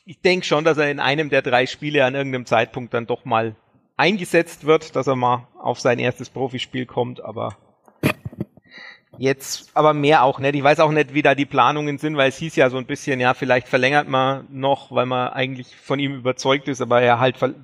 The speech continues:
bisher mit sehr großes Verletzungspech hatte. Andererseits kann man natürlich auch sagen,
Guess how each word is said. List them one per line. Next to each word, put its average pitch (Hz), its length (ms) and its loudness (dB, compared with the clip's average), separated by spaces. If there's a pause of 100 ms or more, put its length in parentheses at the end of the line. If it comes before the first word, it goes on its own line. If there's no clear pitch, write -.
(140)
bisher 127 280 2
mit 123 240 -8 (100)
sehr - 160 -2
großes 127 340 -2
Verletzungspech 135 720 0
hatte. 135 320 2
Andererseits 127 500 -4
kann 131 120 -6
man 127 100 -2
natürlich 127 340 -6
auch 120 80 -4
sagen, 127 300 0